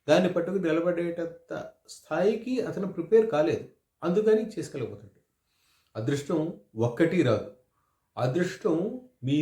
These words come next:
శ్రమ వెంబడి, మీ ప్రిపేర్డ్‌నెస్ వెంబడి,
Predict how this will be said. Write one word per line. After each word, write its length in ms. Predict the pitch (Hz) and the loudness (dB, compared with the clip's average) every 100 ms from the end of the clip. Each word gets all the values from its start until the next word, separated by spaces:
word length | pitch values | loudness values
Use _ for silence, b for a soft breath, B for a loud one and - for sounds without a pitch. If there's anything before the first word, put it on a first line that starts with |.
| 143 | 0
శ్రమ 400 | - - 123 143 | -6 -6 0 4
వెంబడి, 500 | 151 151 147 147 220 285 - _ _ _ _ | 4 4 2 2 2 -2 -10 _ _ _ _
మీ 140 | 135 170 | 2 2
ప్రిపేర్డ్‌నెస్ 680 | - 113 151 160 160 160 - | 2 -4 0 2 2 0 -2
వెంబడి, 380 | 156 147 151 | -2 0 0